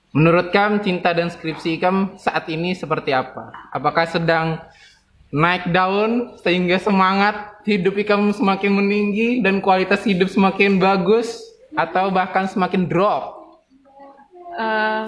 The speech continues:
Speaker 2: kalau nggak tahu ya, kalau misalnya dari pandangan aku pribadi, kayaknya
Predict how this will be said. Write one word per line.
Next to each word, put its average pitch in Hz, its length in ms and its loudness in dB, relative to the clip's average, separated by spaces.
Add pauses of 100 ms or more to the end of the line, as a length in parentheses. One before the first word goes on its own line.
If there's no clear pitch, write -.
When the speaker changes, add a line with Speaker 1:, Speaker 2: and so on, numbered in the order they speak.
(140)
Speaker 2:
kalau 226 580 2 (460)
nggak 220 220 -2
tahu 233 180 2
ya, 233 220 2
kalau 220 180 0
misalnya 220 320 0
dari 208 180 2
pandangan 208 460 2 (320)
aku 220 360 2
pribadi, 220 680 0 (640)
kayaknya 339 580 2